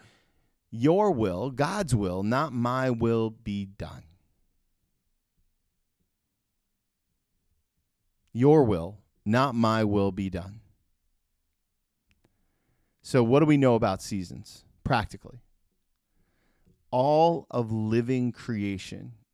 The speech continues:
experiences seasons. Spring, summer, fall, winter. No one is exempt from seasons.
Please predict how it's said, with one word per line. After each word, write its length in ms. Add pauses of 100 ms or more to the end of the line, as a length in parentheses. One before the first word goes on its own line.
experiences 1120
seasons. 600 (1900)
Spring, 600
summer, 500 (120)
fall, 320
winter. 480 (880)
No 240
one 180
is 140
exempt 400
from 220
seasons. 680